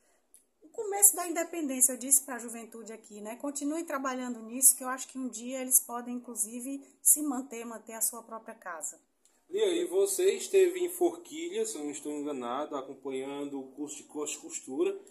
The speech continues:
Speaker 2: né? E aqui já acompanhando outro curso, que é a entrega de certificado, né? A gente vê o seu apoio com o desenvolvimento da população.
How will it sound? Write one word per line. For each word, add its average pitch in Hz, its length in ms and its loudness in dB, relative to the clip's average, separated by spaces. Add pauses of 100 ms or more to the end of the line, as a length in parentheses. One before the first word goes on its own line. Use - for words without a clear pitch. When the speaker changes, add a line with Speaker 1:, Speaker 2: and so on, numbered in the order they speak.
(180)
Speaker 2:
né? 156 140 6
E 185 80 12
aqui 202 420 0
já 214 160 2
acompanhando 190 640 2
outro 202 400 0
curso, 214 680 -6 (260)
que - 80 -6
é 190 60 4
a 202 120 4
entrega 180 300 0
de - 80 -4
certificado, 170 680 2
né? 120 100 -4
A 127 60 -2
gente 147 240 -4
vê 139 160 2
o 151 80 2
seu 156 200 2
apoio 151 640 4 (320)
com 220 560 4
o 220 80 -2
desenvolvimento 214 680 2
da 202 80 4
população. 202 680 2